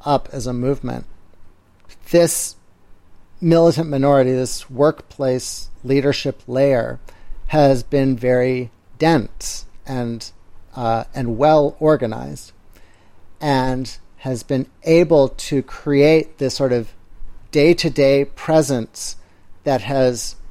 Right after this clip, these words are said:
built up individual workers' confidence that they can act together to sort of build solidarity from the shop floor up. And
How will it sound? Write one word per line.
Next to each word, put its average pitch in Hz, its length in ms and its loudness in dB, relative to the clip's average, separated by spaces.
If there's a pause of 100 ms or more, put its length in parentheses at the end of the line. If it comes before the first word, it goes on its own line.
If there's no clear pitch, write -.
(160)
built 165 300 2
up 143 240 -2 (800)
individual 143 840 2
workers' 135 460 0
confidence 139 880 -2 (160)
that - 160 -6
they 139 180 2
can 135 320 -6
act 147 320 -2
together 123 600 -2 (420)
to - 120 -12
sort 135 200 0
of 107 80 -12
build 147 300 4
solidarity 123 960 2 (400)
from 143 340 -2
the 131 80 0
shop - 360 -2
floor 123 340 -8
up. 127 240 -4 (1120)
And 151 540 2